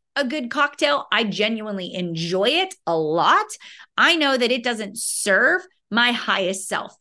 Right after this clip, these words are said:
And my highest self is using my time wisely, is creative, is getting the work done so that I can be present in the evenings with my family.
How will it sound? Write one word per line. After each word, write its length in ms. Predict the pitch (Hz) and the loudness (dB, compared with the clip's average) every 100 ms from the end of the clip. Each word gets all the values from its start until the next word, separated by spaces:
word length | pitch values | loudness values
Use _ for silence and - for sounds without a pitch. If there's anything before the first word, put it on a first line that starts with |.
| _ | _
And 180 | 214 208 | -2 2
my 200 | 233 349 | 2 2
highest 480 | 359 233 247 269 - | 0 2 2 0 -2
self 300 | 175 220 339 - | 0 0 -2 -6
is 500 | - 349 285 190 - - _ _ | -2 0 0 -4 -14 -18 _ _
using 420 | 170 185 277 370 | -10 -6 -4 -4
my 120 | 349 269 | -2 -2
time 340 | 208 208 254 | -2 -2 0
wisely, 560 | 196 156 160 - - - | -2 -2 -4 -10 -12 -6
is 260 | 233 339 339 | -2 0 -2
creative, 800 | - 302 247 220 254 165 143 - - | -4 -4 0 2 2 -2 -6 -10 -2
is 280 | 285 320 | 0 0
getting 360 | 202 262 285 277 | 0 0 2 0
the 80 | 240 | 0
work 320 | 196 247 254 | 0 -2 -2
done 300 | 285 151 151 | -2 -2 -4
so 180 | - 208 | -6 -2
that 160 | 226 - | -2 0
I 240 | 202 240 | 2 2
can 280 | 277 277 208 | 0 0 0
be 640 | 170 214 247 320 254 160 - - - | -2 -2 0 0 -2 -4 -8 -18 -20
present 400 | - 240 254 294 | -4 0 2 2
in 120 | 254 196 | 0 -2
the 180 | - | -2
evenings 400 | 202 233 240 202 | -2 0 0 -2
with 200 | 185 190 | -4 -4
my 160 | - 170 | -4 -4
family. 680 | 170 226 294 - - - - | -2 0 2 0 -4 -10 -10